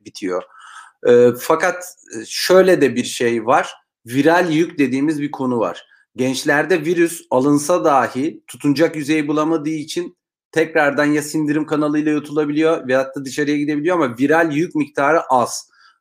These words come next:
Bulaştırıcılık imkanları çok fazla çünkü çok fazla yüzeye temas ediyorlar. Çok fazla kişiyle bizim, bizim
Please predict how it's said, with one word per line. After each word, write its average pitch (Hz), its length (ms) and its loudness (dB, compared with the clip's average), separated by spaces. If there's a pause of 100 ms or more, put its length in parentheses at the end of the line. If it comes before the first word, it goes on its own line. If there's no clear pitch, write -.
(100)
Bulaştırıcılık 147 840 0
imkanları 123 480 -2
çok 170 280 -4
fazla 170 300 2
çünkü 147 200 -10
çok 175 220 -6
fazla 135 260 0
yüzeye 101 300 -6
temas 139 380 -2
ediyorlar. 160 360 2
Çok 156 200 -8
fazla 139 260 -2
kişiyle 131 320 -8
bizim, 131 460 -6
bizim 123 420 -10